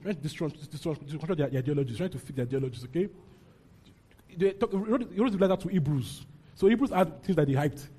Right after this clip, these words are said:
Angels, you know, um, Moses. Trying to construct their, their thoughts on who Jesus is. So he dealt with it, Jesus is God, he is man, then trying to explain, comparing him with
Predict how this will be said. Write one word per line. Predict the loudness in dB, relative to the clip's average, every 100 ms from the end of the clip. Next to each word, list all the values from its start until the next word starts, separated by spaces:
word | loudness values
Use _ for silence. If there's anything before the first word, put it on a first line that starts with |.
| -20 -20 -8
Angels, | 0 2 4 4 4 0 -12 -16 -6
you | -2
know, | 2 2 -2 -6 -6
um, | 0 2 4 2 0 0 -2 -2 -2 -6 -10 -16 -20 -10 0
Moses. | 4 4 2 -4 -10 -16 -20 -20 -4
Trying | -2 -2
to | -4 -4
construct | -6 -2 0 0 2
their, | 0 -2 -10 -4
their | -2
thoughts | -2 -2 -2 -4 -14 -4
on | 0
who | 2
Jesus | 2 0 -2 -2
is. | -4 -4 -6 -12 -18 -20 -20 -20 -20 _ _
So | 0
he | 2
dealt | 4 2
with | 0 -6
it, | -8 -4
Jesus | -2 -2
is | -6
God, | -4 -4 -6 -18 -20 -16 -4
he | -2
is | 0
man, | 0 2 0 -4 -14 -8 -4
then | -4 -2
trying | -2 0
to | -2
explain, | -2 0 0 0
comparing | -6 0 0 0
him | -2 -4 -6 -14 -20 -8
with | -6 -6 -8